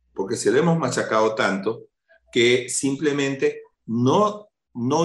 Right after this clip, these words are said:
llegan ellos a darse cuenta de que esto es noticia. Ellos viven en eso todos los días y sencillamente se han acostumbrado a ella.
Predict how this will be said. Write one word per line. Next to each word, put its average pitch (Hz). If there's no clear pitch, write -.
llegan 147
ellos 143
a 123
darse 127
cuenta 120
de 101
que -
esto 131
es 110
noticia. 95
Ellos 113
viven 143
en 104
eso 113
todos 123
los 95
días 127
y -
sencillamente 127
se -
han 127
acostumbrado 127
a 165
ella. 92